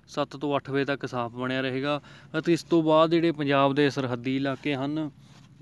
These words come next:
ਆਪਣੇ ਪਾਕਿਸਤਾਨ ਨਾਲ ਲੱਗਦੇ ਅਤੇ ਰਾਜਸਥਾਨ ਦੇ ਸਰਹੱਦ ਨਾਲ ਲੱਗਦੇ ਇਲਾਕੇ, ਜ਼ਿਲ੍ਹੇ, ਜਿਨ੍ਹਾਂ ਵਿੱਚ ਆਪਾਂ ਕਹਿ ਸਕਦੇ ਹਾਂ ਵੀ ਫਿਰੋਜ਼ਪੁਰ, ਫਾਜ਼ਿਲਕਾ, ਮਾਨਸਾ, ਅਬੋਹਰ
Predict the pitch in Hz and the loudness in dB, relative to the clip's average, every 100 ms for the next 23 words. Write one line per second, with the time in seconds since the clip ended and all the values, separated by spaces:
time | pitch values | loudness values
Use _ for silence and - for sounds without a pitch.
0 | 139 143 143 143 143 131 135 127 - 143 | -10 -8 -6 -4 -4 -2 -2 -2 -6 -4
1 | 139 139 139 143 139 139 143 135 139 131 | -2 -2 0 0 -2 -2 -4 -2 -2 0
2 | 127 - 127 131 131 131 127 - - - | -2 -6 -6 -4 -4 -6 -10 -20 -20 -6
3 | 135 131 131 - 131 131 135 135 135 131 | -4 -2 -6 -4 0 0 0 0 2 0
4 | 127 131 127 123 - 120 123 143 135 - | 0 0 0 -2 -4 -4 -2 -2 -4 -10
5 | - - - - - - 135 139 143 139 | -20 -20 -20 -20 -20 -8 -2 2 2 0
6 | 127 135 - 135 135 135 135 127 127 127 | -4 -10 -6 -4 -4 -4 -6 -4 -4 -4
7 | 123 127 123 123 127 127 120 120 120 123 | -6 -6 -4 -4 -4 -6 -4 -4 -4 -6
8 | 131 123 123 120 - 127 123 120 120 127 | -6 -4 -4 -6 -6 -6 -4 -4 -4 -4